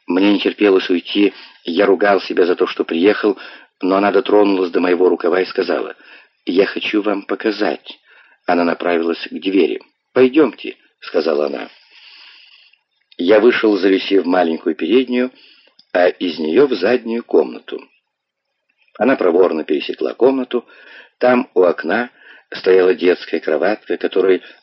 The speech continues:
я сначала не заметил, и в кроватке лежал ребенок. Она стояла по другую сторону кроватки и видела мое лицо в ту секунду, когда я понял, что мне хотят показать.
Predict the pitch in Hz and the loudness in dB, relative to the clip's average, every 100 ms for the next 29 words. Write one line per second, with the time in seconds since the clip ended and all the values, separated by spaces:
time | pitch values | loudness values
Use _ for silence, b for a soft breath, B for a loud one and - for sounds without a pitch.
0 | _ 85 90 - 82 90 85 78 78 76 | _ 0 0 0 -4 -2 0 0 0 -2
1 | 78 110 - 107 b b _ 101 - 82 | -2 -2 -4 -6 b b _ -6 -2 -2
2 | 76 120 - 101 95 98 107 104 107 104 | 0 -2 -2 -2 -2 0 -4 -4 -2 0
3 | 69 - - _ _ b b b b b | -2 -6 -18 _ _ b b b b b
4 | b b b b _ _ 92 101 - 107 | b b b b _ _ -2 -2 0 4
5 | 104 101 95 _ 95 95 92 95 95 85 | 4 4 2 _ -2 0 0 4 2 2
6 | - 92 85 82 82 82 92 95 - 92 | 0 2 2 -2 -2 0 -2 -4 -8 -8
7 | B B B B - 104 95 117 104 98 | B B B B -2 0 0 0 4 4
8 | 98 92 B _ 90 90 92 87 85 - | 4 2 B _ 0 4 4 4 -2 0
9 | 92 85 - 85 82 - - 120 127 123 | 2 2 -2 -6 -4 -6 2 2 4 0
10 | 117 B B B - 85 95 92 - 117 | -2 B B B -2 4 4 4 4 2
11 | 120 104 - - - 117 90 76 73 71 | 2 0 -4 -2 4 6 4 0 -4 -6
12 | - 104 117 - 98 87 - - - | -2 -2 -2 -6 -4 -4 -6 -10 -14